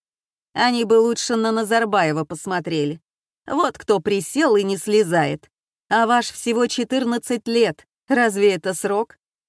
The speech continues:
Хотя русская интеллигенция лишь бы критиковать. Знаю я их», —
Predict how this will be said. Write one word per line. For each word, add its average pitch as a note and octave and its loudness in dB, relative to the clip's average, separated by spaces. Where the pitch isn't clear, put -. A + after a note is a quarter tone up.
Хотя - -2
русская A#3 -2
интеллигенция E3 -2
лишь F3+ 0
бы E3 -4
критиковать. D3+ -6
Знаю F3+ -2
я F3 -2
их», — C#3 -4